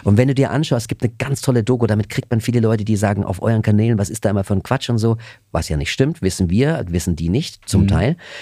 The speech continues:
Speaker 1: gab's eine ganz großartige Doku auf Arte gerade, die sich einfach nur mal mit dem Thema Überwachung beschäftigt hat.
Speaker 2: Mhm.
Speaker 1: Und zwar ganz geschickt angegangen, weil der eigentlich gar nicht in eine Stellung bezogen hat. Der hat erstmal gezeigt, der Terroranschlag auf Nizza, in Nizza.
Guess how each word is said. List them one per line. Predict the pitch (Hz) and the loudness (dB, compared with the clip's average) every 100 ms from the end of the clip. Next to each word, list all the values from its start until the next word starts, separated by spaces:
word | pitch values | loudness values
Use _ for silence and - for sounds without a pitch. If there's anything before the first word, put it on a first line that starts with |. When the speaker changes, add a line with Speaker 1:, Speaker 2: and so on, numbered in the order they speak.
| - - | -12 -4
Speaker 1:
gab's | 110 - | -2 0
eine | 127 113 | -4 -4
ganz | - 131 170 | -6 -4 -4
großartige | - 139 143 117 120 | -2 -2 -2 -2 -4
Doku | 113 127 104 | -4 -4 -2
auf | 104 | -2
Arte | 101 127 - | -2 -4 -4
gerade, | 95 73 78 80 | -4 -4 -4 -6
die | 107 | -4
sich | 117 - | -4 -4
einfach | 135 151 | -4 -4
nur | 151 | 0
mal | 139 | 2
mit | 131 | 2
dem | 131 117 | 0 0
Thema | 143 147 127 | 0 0 0
Überwachung | - 151 143 131 - 131 | 0 2 2 0 0 0
beschäftigt | 104 - - - - - | 0 -2 -4 -10 -12 -10
hat. | - | -2
Speaker 2:
Mhm. | 104 120 165 - - - | 2 2 2 -6 -12 -2
Speaker 1:
Und | 120 | 0
zwar | 120 120 | 2 0
ganz | 135 185 - | 0 -4 -4
geschickt | 156 - 156 | -2 -2 -2
angegangen, | 117 131 98 | -2 0 0
weil | 92 | 2
der | 104 | 0
eigentlich | 76 135 151 | 0 -2 -2
gar | - 117 | -2 0
nicht | 160 - - | 0 -2 0
in | |
eine | 127 | 0
Stellung | 120 113 101 | 2 2 2
bezogen | 85 - 67 107 | 0 -4 -10 -8
hat. | - | -4
Der | |
hat | 98 | -2
erstmal | 123 160 - 175 | -2 -2 -2 -2
gezeigt, | - - 110 113 - _ _ _ - | -4 0 0 0 -8 _ _ _ -2
der | 113 | 0
Terroranschlag | 110 110 92 92 95 | 2 0 0 0 -2
auf | 87 - | -4 -6
Nizza, | 73 - - 85 | -8 -8 -14 -4
in | 107 | 2
Nizza. | 98 - - | 2 0 -12